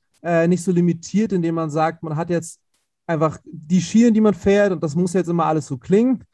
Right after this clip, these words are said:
äh, sondern dass man wirklich sagt, „Ey, wir haben Sound-, äh, einen Song bei, wie zum Beispiel Verblendungstheorien von uns,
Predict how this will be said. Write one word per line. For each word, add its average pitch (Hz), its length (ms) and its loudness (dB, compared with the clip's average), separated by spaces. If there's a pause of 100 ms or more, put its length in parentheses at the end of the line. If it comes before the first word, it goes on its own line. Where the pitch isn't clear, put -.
(460)
äh, 170 240 2
sondern 170 180 0
dass 175 160 0
man 190 140 2
wirklich 190 200 -2
sagt, 185 300 0 (220)
„Ey, 190 180 -4
wir 196 80 4
haben 190 120 2
Sound-, 190 460 -4
äh, 185 260 -2
einen 185 100 -6
Song 196 180 0
bei, 185 140 2
wie 170 60 -4
zum 180 120 0
Beispiel 175 180 -2
Verblendungstheorien 190 760 -2
von 175 160 -4
uns, 175 260 -4